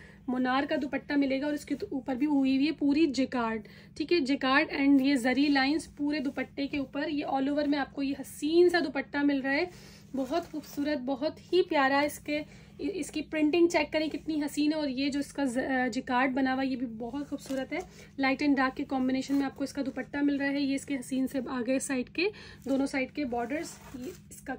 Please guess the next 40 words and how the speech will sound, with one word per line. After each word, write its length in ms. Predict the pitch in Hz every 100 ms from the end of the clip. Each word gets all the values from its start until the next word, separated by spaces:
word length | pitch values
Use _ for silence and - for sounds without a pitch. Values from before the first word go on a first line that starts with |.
| -
complete 400 | 254 254 359 359
look 140 | 339
आ 80 | 339
गया। 160 | 285 311
Screenshot 520 | - 320 330 359 339
ले 60 | 311
लें 140 | 302
जिसको 260 | 294 - 302
ये 200 | 254 311
वाला 200 | 320 302
हसीन 320 | 277 277 277
सा 140 | 302
आर्टिकल 440 | 262 269 262 320 403 - - -
done 220 | 262 277
करवाना 380 | 285 277 262 262
है 280 | 269 262 330
double 440 | 277 240 277 277 - - -
कॉम्बिनेशन 540 | 262 254 254 240 262
में, 160 | 240 233
ठीक 180 | 262 285
है, 80 | 320
Light 280 | 277 269 277
and 360 | - 277 262
dark 220 | 247 247 -
के 80 |
combination 600 | 285 254 233 233 233 254
में। 180 | 240 240 226 - - - 269
Next 320 | 294 349 -
जो 120 | 339
कोड 280 | 294 311 302
है 180 | 302 320
वो 140 | 285
है 280 | 285 302 302
जी 240 | 294 320 339 - - - - - - - - - - - - - -
blue 260 | 233 311 359
का 180 | 370 320
एक 380 | 311 320 -
और 240 | 277 277 311
हसीन 600 | 277 - 277 - 294 302
सा 280 | 285 294